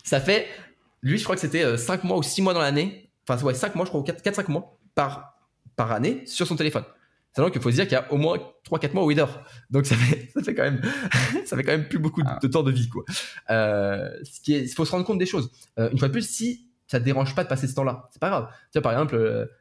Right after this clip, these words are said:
Speaker 1: j'ai mes nombres d'heures de jeu, euh, sur n'importe quel jeu. Parfois, j'ai des milliers d'heures. Je, je me dis, « Mais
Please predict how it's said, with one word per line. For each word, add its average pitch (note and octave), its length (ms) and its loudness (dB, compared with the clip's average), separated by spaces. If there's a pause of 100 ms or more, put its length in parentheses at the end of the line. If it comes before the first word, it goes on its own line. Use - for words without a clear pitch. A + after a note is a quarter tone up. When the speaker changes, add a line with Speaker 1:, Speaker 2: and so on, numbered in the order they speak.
(120)
Speaker 1:
j'ai B2+ 240 0
mes A2 220 0
nombres A#2 260 4
d'heures C3 140 4
de A2 100 2
jeu, B2+ 140 4 (180)
euh, G#2+ 40 -2
sur A2+ 140 -2
n'importe A2+ 240 -2
quel A2+ 120 2
jeu. C#3 260 4
Parfois, C3 180 -4
j'ai G#2 140 -4
des G#2+ 60 0
milliers B2+ 240 4
d'heures. D#3+ 160 2
Je, - 60 -6 (200)
je - 120 -10
me G2 40 -6
dis, « B2+ 220 -2
Mais - 160 -8